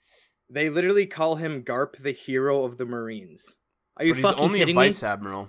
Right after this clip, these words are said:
Speaker 2: What?
Speaker 1: We figure out why. We figure out why. Just saying.
Speaker 2: Okay,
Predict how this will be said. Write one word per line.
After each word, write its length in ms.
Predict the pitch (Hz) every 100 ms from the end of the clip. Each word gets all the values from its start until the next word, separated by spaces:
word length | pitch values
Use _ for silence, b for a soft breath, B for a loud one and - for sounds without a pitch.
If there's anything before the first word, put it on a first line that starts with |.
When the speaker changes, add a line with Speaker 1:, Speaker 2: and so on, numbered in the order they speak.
| _
Speaker 2:
What? 300 | 113 143 160 - _ _ _ _ _ _ 123
Speaker 1:
We 140 | 175
figure 300 | 185 143 131
out 140 | 123 95
why. 280 | 113 135 - _ _ _ _ 165 - 160
We 100 | 190
figure 340 | 180 139 123
out 100 | 107
why. 280 | 113 135 170 _ _ _ _ _ -
Just 180 | 127 -
saying. 280 | 123 120 147 _ _ 113
Speaker 2:
Okay, 400 | - 104 110